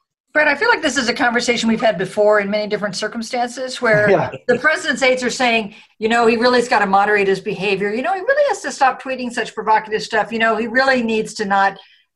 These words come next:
Speaker 1: um, uh, say some of the things he says in public.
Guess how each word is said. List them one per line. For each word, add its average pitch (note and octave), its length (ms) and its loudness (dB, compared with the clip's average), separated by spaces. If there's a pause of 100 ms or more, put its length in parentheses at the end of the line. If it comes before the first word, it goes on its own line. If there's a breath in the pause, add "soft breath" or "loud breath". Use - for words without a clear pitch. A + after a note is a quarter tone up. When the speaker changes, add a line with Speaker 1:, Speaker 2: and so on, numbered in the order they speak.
Speaker 1:
um, G3 640 0
uh, F#3 320 4
say A3 180 0
some G#3+ 160 -2
of G3 60 -6
the G3 80 -4
things F#3+ 240 -6
he G3+ 100 -8
says F#3 300 -4
in F#3 120 -10
public. G#3 400 -4